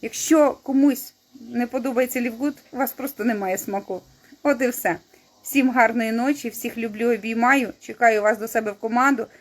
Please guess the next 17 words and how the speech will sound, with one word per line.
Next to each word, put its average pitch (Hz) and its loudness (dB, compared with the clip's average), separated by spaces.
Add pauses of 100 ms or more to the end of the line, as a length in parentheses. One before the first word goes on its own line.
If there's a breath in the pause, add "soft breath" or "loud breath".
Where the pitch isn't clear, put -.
(160 soft breath)
Для 226 2
того, 262 0
щоб 247 -6
потрапити 240 2
і 220 -6
зайняти 247 2
найвигіднішу 226 -4
позицію, 247 -4 (400 soft breath)
реєструйтеся, 294 4
посилання 269 2
в 240 -4
шапці - -2
профілю, 294 0
або 233 2
просто 311 -2
пишіть 254 -6
мені, 269 4